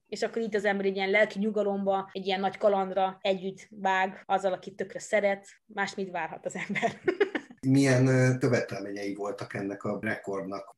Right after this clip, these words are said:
Speaker 1: A Guinness azért az elején azért kicsit ilyen irreális elvárásokat, ö, tett föl, ilyen szempontból, hogy elkezdték mondani, hogy milyen mélyre kell lebúvá-, lemenni. Mondtuk, hát egy tó, ha nincs tizenöt méter, attól még hivatalosan feltő-, vagy tehát harminc méter mély, vagy valami, attól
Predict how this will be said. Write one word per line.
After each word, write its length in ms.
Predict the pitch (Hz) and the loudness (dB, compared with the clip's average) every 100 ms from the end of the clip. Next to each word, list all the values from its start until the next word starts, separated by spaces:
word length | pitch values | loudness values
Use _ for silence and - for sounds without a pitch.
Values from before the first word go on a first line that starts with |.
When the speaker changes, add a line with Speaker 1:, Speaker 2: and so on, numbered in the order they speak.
| - | -4
Speaker 1:
A 140 | 254 | -2
Guinness 400 | 247 320 320 254 | 0 -2 -2 -2
azért 240 | 247 240 233 | 0 4 4
az 100 | 233 | 4
elején 400 | 240 233 233 226 | 2 2 2 0
azért 300 | 214 226 220 | 0 0 0
kicsit 200 | 240 - | -6 -2
ilyen 120 | 240 | 0
irreális 800 | 240 240 214 208 214 208 - - - | 2 2 2 2 0 -4 -8 -8 -8
elvárásokat, 920 | 170 214 208 202 208 202 202 208 208 | 0 2 4 2 2 -2 -4 -4 -2
ö, 140 | 208 202 | -4 -4
tett 280 | 202 202 208 | -2 -2 -2
föl, 380 | - 214 240 | -2 4 4
ilyen 200 | 233 208 | 4 0
szempontból, 520 | 202 220 208 214 202 208 | -2 -4 -4 -4 -2 0
hogy 80 | |
elkezdték 440 | 208 202 208 - 196 | 0 0 -4 -12 -6
mondani, 360 | 214 208 208 | -4 -2 -2
hogy 280 | 202 208 202 202 - - | -2 -2 -2 -6 -16 -8
milyen 400 | 196 208 208 196 | -4 0 0 0
mélyre 480 | 202 220 226 226 214 | 2 2 4 2 2
kell 220 | 220 208 | 2 2
lebúvá-, 760 | 208 202 190 196 202 190 202 | 2 0 -4 0 0 2 0
lemenni. 680 | 202 208 202 196 202 196 202 196 - - | 2 0 0 -2 -2 -2 -4 -6 -14 -8
Mondtuk, 220 | 208 202 | -6 -4
hát 100 | 202 | -4
egy 180 | 202 202 | -4 -2
tó, 340 | 220 214 196 190 196 170 | 2 4 2 -4 -14 -12
ha 120 | - | -4
nincs 300 | 196 220 208 | -2 0 -2
tizenöt 380 | - 208 214 202 | -2 0 2 2
méter, 600 | 208 208 202 214 214 214 | 2 2 4 2 0 -4
attól 280 | - 202 214 | -6 -4 -2
még 120 | 202 | -2
hivatalosan 640 | 196 214 208 208 202 - 208 | 0 0 2 2 0 -2 0
feltő-, 300 | 214 208 208 | 0 0 0
vagy 240 | 202 196 | 0 0
tehát 160 | 190 185 | -2 -2
harminc 420 | 190 208 208 202 | 2 2 2 -2
méter 360 | 208 196 208 202 | -4 0 0 0
mély, 240 | 202 202 | 0 0
vagy 140 | 196 | 0
valami, 180 | 196 202 | 0 0
attól 340 | 196 202 190 | -2 -4 -8